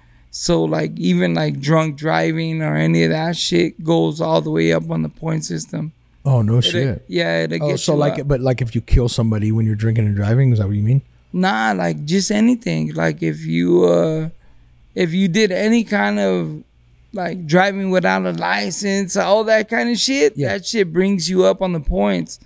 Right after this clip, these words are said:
Speaker 2: Oh,
Speaker 1: Like,
Speaker 2: okay.
Speaker 1: from this way, it goes one to six, and from this way, it goes, like, one to forty-two or forty-three. And,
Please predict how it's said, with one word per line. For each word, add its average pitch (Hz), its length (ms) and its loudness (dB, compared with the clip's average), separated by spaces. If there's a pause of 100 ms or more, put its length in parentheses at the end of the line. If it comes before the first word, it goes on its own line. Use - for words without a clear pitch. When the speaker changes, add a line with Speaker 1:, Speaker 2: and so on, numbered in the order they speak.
(140)
Speaker 2:
Oh, 117 340 -2
Speaker 1:
Like, 190 220 -2
Speaker 2:
okay. - 100 -8
Speaker 1:
from 185 240 -4
this 233 380 2
way, 262 380 2
it 190 80 2
goes 175 360 0
one 170 300 2
to 185 120 2
six, 220 600 0 (340)
and 175 160 0
from 170 240 0
this - 300 2
way, 95 220 2
it 82 40 -2
goes, 87 340 -4
like, 85 300 -2
one - 300 -2
to - 80 0
forty-two 175 840 -2
or 160 140 0
forty-three. 165 880 -2 (760)
And, 165 500 0